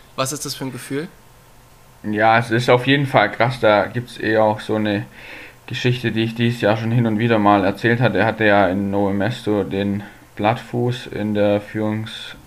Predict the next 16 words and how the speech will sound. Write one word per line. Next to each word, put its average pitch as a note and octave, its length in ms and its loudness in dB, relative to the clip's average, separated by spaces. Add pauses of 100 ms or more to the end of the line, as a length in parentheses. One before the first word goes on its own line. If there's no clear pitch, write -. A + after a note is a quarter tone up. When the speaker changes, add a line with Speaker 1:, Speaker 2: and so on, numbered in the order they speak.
Speaker 2:
äh, G2+ 300 -4
Gruppe G#2+ 400 -4
und F#2+ 240 -4
war F2 160 2
da F#2 120 2
ja E2+ 140 0
wirklich - 460 -10
einer F2+ 240 -4
der F2+ 160 -6
stärksten, F2 460 -6
wenn F2+ 100 -4
nicht F#2 180 -8
der F2 100 -6
stärkste E2+ 500 -6
an F#2+ 100 -4
dem F#2 280 -6